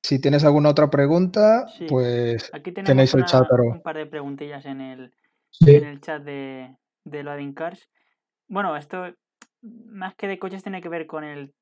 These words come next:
Speaker 2: el tema del carnet. Un chico que, que pregunta que con esto del coronavirus, que, que no sabe cuándo se va a poder presentar para el carnet A dos, que si sabemos algo de,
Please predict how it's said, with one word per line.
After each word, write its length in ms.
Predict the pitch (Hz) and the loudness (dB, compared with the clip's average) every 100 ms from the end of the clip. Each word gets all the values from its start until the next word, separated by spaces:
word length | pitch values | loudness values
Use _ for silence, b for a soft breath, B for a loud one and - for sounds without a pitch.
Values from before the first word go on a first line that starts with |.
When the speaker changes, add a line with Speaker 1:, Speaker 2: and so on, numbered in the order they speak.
| - | -18
Speaker 2:
el 160 | 156 | -16
tema 220 | 151 156 | -14 -12
del 200 | 156 143 | -14 -16
carnet. 540 | - 143 135 156 175 170 _ _ _ _ _ _ | -14 -12 -12 -14 -18 -20 _ _ _ _ _ _
Un 140 | 165 | -20
chico 280 | 156 165 175 | -16 -12 -10
que, 440 | 165 156 143 135 135 | -8 -8 -8 -12 -14
que 160 | 143 139 | -16 -16
pregunta 560 | - 139 139 143 156 | -14 -14 -12 -12 -14
que 300 | 156 147 143 | -12 -14 -14
con 140 | 139 143 | -16 -18
esto 160 | 143 | -14
del 80 | 156 | -14
coronavirus, 680 | 151 147 143 147 151 156 _ | -12 -10 -10 -10 -12 -12 _
que, 500 | - 139 135 131 131 _ _ _ _ _ _ _ _ _ _ | -18 -16 -16 -18 -20 _ _ _ _ _ _ _ _ _ _
que 120 | 143 | -12
no 120 | 143 | -12
sabe 260 | 147 165 160 | -10 -8 -8
cuándo 220 | 160 160 | -8 -10
se 120 | 147 | -8
va 60 | 156 | -8
a 120 | 147 | -6
poder 240 | 160 143 147 | -6 -6 -8
presentar 640 | 147 143 139 147 139 139 | -12 -10 -8 -6 -6 -8
para 200 | 143 135 | -10 -12
el 100 | 135 | -14
carnet 360 | 139 131 135 127 | -14 -12 -12 -10
A 100 | 135 | -10
dos, 300 | 175 175 _ | -10 -14 _
que 80 | - | -18
si 200 | 139 143 | -16 -16
sabemos 500 | 143 139 165 165 139 | -12 -8 -8 -10 -10
algo 260 | 147 139 131 | -10 -10 -12
de, 460 | 131 127 123 123 | -12 -14 -16 -20